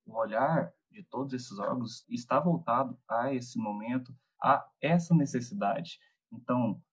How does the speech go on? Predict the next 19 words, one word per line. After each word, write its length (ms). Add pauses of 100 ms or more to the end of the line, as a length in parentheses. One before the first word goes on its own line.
(120)
está 240
sendo 240
sim 280
feita 260
uma 140
força-tarefa 760
nesse 380
sentido, 460 (440)
para 160
fiscalizar 880 (240)
e 260
apurar 540
toda 340 (360)
o 400
equívoco, 520
toda, 440 (280)
é, 240
infração 580
que 40